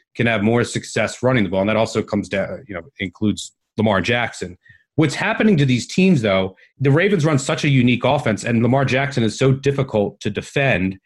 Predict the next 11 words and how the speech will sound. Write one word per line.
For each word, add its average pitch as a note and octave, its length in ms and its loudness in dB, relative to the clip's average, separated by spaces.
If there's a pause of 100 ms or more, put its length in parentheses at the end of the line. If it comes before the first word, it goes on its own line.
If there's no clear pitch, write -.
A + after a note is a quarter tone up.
(160)
and A#2 100 0
he's A2 140 0
playing C#3 320 0
so B2+ 220 2
well C3 240 2
that G#2+ 120 0
the A2+ 100 0
Ravens C3 320 2
are A2 60 2
just G#2 240 -4
jumping G#2+ 600 -2